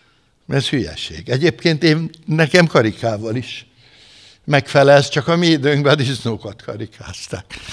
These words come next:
De hát ezt nem akartam már nagyon durván, csak, de értitek? Hát, hát most vagyunk bábok, hát úgy muszáj csinálni, mint a másik. Ott van az én kis unokám, mindig ott köröz a nagyanyja körül,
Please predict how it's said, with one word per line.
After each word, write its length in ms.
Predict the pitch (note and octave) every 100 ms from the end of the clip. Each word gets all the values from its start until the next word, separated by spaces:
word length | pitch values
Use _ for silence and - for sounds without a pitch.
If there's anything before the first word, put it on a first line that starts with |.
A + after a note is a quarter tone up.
| -
De 120 | -
hát 140 | C#3+ -
ezt 160 | C#3
nem 140 | D3 C3
akartam 520 | B2+ B2+ A2 - A2+
már 200 | A#2 G#2+
nagyon 440 | G#2+ G#2+ A2 G#2+ F#2+
durván, 460 | C3 C3+ C#3 C#3+
csak, 200 | C#3 - - - - - -
de 420 | C3 E3 - _
értitek? 1040 | - F#3 F#3 E3+ - F#3+ G3 D#3 A#2+ A2 -
Hát, 340 | C#3+ D#3 - - _ _ _ _ _
hát 140 | F#3+
most 200 | D#4+ C#4
vagyunk 400 | C4+ G#3 A#3 G#3
bábok, 640 | G3+ G#3+ A3 G3 G#3 G3+
hát 240 | - E3+ F#3+
úgy 180 | C4+ A3
muszáj 480 | A3 B3 B3 G#3+
csinálni, 520 | G3+ C4 A3 A3 G#3+ A3+
mint 200 | G#3+ B3+
a 60 |
másik. 460 | A3 C4+ A3 A#3+ F#3+ C#4+ B3+ C#4 B3+ G#3 A#3+ - - - - - -
Ott 220 | - B3
van 160 | A3 A3+
az 120 | A#3
én 160 | B3+ G#3+
kis 260 | C4 F#3+
unokám, 720 | C#4 C4+ A3+ B3 A3 G#3 B3+ A#3+ - - - B3 F3+ F#3+ - - A3+ A3
mindig 340 | C4 A#3 B3
ott 200 | A#3+ A3
köröz 380 | - B3 A#3+ A3+
a 160 | A#3 -
nagyanyja 600 | A3 A#3+ B3 A3 G#3 A3
körül, 440 | - C4 B3 A3